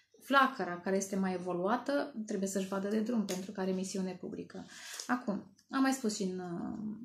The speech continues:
videoclipul cu relații karmice, flăcări gemene și suflete perechi, așa pe scurt. Asta e.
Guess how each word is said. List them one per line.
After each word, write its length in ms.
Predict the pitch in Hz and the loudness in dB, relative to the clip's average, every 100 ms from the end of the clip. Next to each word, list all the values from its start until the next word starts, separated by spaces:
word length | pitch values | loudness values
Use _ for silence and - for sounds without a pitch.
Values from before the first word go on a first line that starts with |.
| - - | -14 -10
videoclipul 640 | 214 208 202 196 190 - | -4 0 0 0 -2 -2
cu 100 | - | -2
relații 400 | 185 196 196 190 | 0 0 -2 -4
karmice, 800 | - 208 202 190 - 196 95 131 87 - - - - - - - _ _ _ - | -2 -2 0 -2 -4 -4 -2 -2 -4 -6 -8 -10 -10 -10 -12 -16 _ _ _ -6
flăcări 380 | 214 196 190 | -2 0 0
gemene 360 | 190 214 208 202 | 2 4 4 2
și 140 | - | -4
suflete 360 | 196 190 185 - | -8 -8 -6 -6
perechi, 480 | - 175 - - - | -6 -6 -8 -12 -8
așa 180 | 226 175 | -6 -6
pe 140 | - | -8
scurt. 380 | - - - - - _ _ _ _ _ - _ - | -10 -10 -16 -18 -20 _ _ _ _ _ -20 _ -6
Asta 260 | 240 - - | -4 -2 -4
e. 180 | - | -6